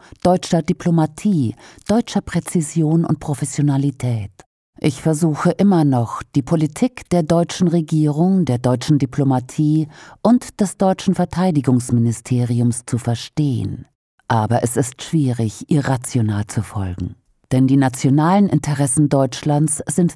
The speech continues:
darin nicht vertreten. Im Nachrichtenstrom der westlichen Hysterie bin ich entsetzt über die Einschätzung des deutschen Verteidigungsministers Boris Pistorius,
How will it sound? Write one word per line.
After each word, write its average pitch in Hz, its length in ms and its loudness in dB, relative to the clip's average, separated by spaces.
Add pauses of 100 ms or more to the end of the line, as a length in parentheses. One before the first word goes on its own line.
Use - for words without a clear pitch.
darin 143 440 2
nicht - 300 -4
vertreten. 101 720 -6 (280)
Im 160 120 4
Nachrichtenstrom 165 1040 0
der 165 180 2
westlichen 208 480 0
Hysterie 175 840 0
bin 135 180 4
ich 123 200 -2
entsetzt - 640 -2
über 147 140 2
die 165 120 0
Einschätzung 208 640 0
des - 160 -2
deutschen 165 320 0
Verteidigungsministers 151 1200 0
Boris 180 400 -2
Pistorius, 139 1040 -2